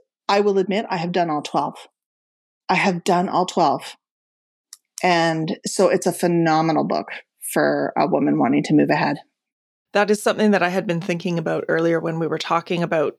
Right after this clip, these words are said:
Speaker 2: biases and, and gender. It's some-, sometimes the biases are internal, right? Sometimes it's the way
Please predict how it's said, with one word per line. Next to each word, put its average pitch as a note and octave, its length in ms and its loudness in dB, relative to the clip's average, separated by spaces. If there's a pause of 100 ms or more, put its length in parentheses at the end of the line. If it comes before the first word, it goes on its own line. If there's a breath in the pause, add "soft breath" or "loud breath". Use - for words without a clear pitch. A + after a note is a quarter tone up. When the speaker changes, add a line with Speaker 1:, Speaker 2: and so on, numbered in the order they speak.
(240)
Speaker 2:
biases D#3+ 720 -2
and, D#3 220 -6
and D3 320 -8
gender. D#3+ 300 -2
It's D#3+ 140 -4
some-, G3+ 220 -2
sometimes G#3 400 0
the - 80 -2
biases E3 500 -4
are D#3 140 -4
internal, D3+ 580 -8 (340)
right? D#3+ 260 -4 (120)
Sometimes F#3+ 460 -2
it's D#3 220 -4
the F3 100 0
way D#3+ 280 -2